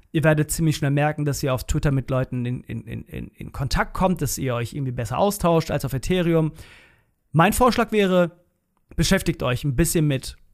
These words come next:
Tezos und Object dot com und Hic et Nunc und der Tezos Blockchain an sich. Nichtsdestotrotz, nichtsdestotrotz, Ethereum ist immer noch das Flaggschiff, okay? Wenn ihr die, ich sag mal, Blue-Chip-N F Ts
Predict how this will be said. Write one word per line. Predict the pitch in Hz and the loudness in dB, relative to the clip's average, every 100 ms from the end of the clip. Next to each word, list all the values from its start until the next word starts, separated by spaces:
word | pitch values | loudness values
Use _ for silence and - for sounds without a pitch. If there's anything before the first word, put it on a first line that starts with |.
| _ - | _ -2
Tezos | 139 151 135 | 0 -2 -4
und | 127 113 - _ - | -4 -6 -10 _ -2
Object | 135 - 131 - | -2 -2 -4 -6
dot | 120 | 0
com | 196 233 226 | 2 4 2
und | 147 127 | -2 -2
Hic | 151 | -2
et | 151 | 0
Nunc | 156 170 175 - - _ _ _ _ _ - - | 2 2 2 -6 -20 _ _ _ _ _ -18 2
und | 151 143 - | 4 4 4
der | 135 131 | 0 2
Tezos | 147 135 123 | 2 2 0
Blockchain | 123 113 123 120 | -2 -2 -2 -2
an | 120 | -4
sich. | 120 123 - _ _ _ _ _ _ _ _ _ _ _ _ _ _ - | -8 -12 -16 _ _ _ _ _ _ _ _ _ _ _ _ _ _ 4
Nichtsdestotrotz, | 156 170 196 208 214 190 - | 4 4 0 2 4 4 2
nichtsdestotrotz, | 170 175 190 185 208 - - - _ _ - | 0 0 -4 -2 -2 -2 -6 -16 _ _ -6
Ethereum | - 226 202 170 | 4 6 6 6
ist | 160 | 6
immer | 180 | 4
noch | 156 | 4
das | 139 - | 2 -2
Flaggschiff, | - - - - - _ _ | -4 -6 -8 -12 -14 _ _
okay? | - - 135 - - - _ _ _ | -12 -4 -4 -4 -10 -20 _ _ _
Wenn | 160 160 | 4 6
ihr | 165 151 143 143 - _ _ _ _ _ - | 4 4 2 -2 -8 _ _ _ _ _ -6
die, | 127 123 - | -4 -6 -8
ich | - | -8
sag | - 135 | -6 -6
mal, | 107 | -2
Blue-Chip-N | 113 185 254 - 254 180 147 | 2 4 2 2 2 2 0
F | - | 0
Ts | 135 123 - - | -4 -4 -8 -12